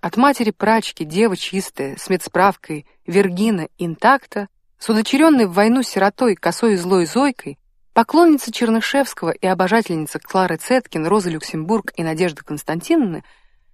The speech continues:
была в ней такая правительски-феминистическая жилка, верующая в материю первично,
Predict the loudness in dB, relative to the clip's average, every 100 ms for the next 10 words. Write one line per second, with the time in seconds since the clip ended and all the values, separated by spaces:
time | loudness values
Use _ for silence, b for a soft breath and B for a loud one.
0 | _ 0 6 6 6 4 2 0 2 4
1 | 2 b b _ -2 0 4 4 4 0
2 | -4 -2 -4 0 0 0 -2 -8 -6 -2
3 | 0 2 2 0 -2 -10 -16 -20 _ _
4 | -12 0 2 4 2 0 -2 -2 0 -2
5 | 0 0 0 -2 -4 -6 -2 -2 -2 -8
6 | -12